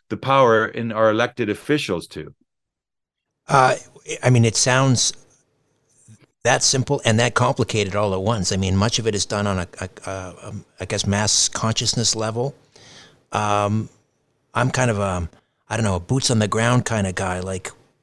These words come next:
Speaker 2: like, I need an assignment. Give, hand me a shovel. I don't know. Like, <laughs> what, what else? What do I do?
Speaker 1: Well, that's part of what you could do is, is just when you're putting together in the focus of,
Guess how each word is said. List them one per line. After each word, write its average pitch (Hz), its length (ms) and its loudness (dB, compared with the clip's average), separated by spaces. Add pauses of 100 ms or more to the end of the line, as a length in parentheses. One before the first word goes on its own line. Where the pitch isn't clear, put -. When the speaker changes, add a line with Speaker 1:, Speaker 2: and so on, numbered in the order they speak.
(420)
Speaker 2:
like, 104 140 -4
I 101 100 -2
need 113 200 2
an 101 160 2
assignment. 107 560 0
Give, 110 220 -6
hand 117 220 0
me 117 100 0
a 98 40 -2
shovel. 110 480 -2
I 104 120 -6
don't 110 140 -4
know. 95 260 -2
Like, 101 220 -8
<laughs> - 720 -16
what, - 140 -2 (120)
what 135 160 4
else? 127 300 2 (120)
What 151 140 0
do 135 140 4
I 127 120 4
do? 131 340 0 (1700)
Speaker 1:
Well, 123 280 2
that's 131 380 -4 (280)
part 123 220 0
of 127 80 -2
what 127 120 -2
you 127 180 -8
could 131 180 -8
do 123 220 0
is, 107 240 -8
is 110 220 -12
just - 360 -8 (160)
when 127 180 -6
you're 117 420 -2 (220)
putting 135 240 -6
together 110 680 -2
in 117 200 -10
the 101 80 -14
focus 131 580 -2 (120)
of, 101 240 -6